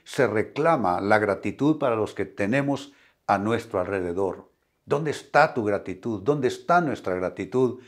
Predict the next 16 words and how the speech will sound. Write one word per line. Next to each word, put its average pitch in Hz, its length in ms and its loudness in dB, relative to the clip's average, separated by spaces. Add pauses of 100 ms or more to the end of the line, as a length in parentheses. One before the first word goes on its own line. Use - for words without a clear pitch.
(280)
Es 87 120 -6
la 110 140 6
pregunta 117 500 2
que 101 120 -2
debe 123 220 4
resonar 107 880 0 (580)
en 98 140 -4
las 92 140 -4
cámaras 117 540 2
de 90 100 -6
nuestras 90 360 -6
conciencias. - 840 -14 (1040)
Pues 90 140 -6
con 110 180 4
esta 131 200 4
escritura 143 920 4